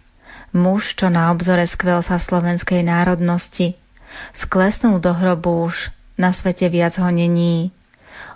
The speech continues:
Ó, kdože stíši moje trpké, kdože stíši žalosti? Usnul ten, čo by mal na svete byť vždy živý. Nikto nelútostí za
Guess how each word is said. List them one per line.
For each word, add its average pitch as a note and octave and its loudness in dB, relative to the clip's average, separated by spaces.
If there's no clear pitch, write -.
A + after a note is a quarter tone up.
Ó, G3 2
kdože G3 0
stíši E3+ -2
moje E3 0
trpké, E3+ 0
kdože G3 0
stíši F#3 -2
žalosti? E3+ 0
Usnul G#3+ 0
ten, F#3+ 0
čo F#3+ -2
by F#3 0
mal E3+ 0
na E3+ -2
svete F3+ -2
byť E3+ -2
vždy F3 -2
živý. E3+ 2
Nikto G3+ 2
nelútostí F#3 0
za F3 2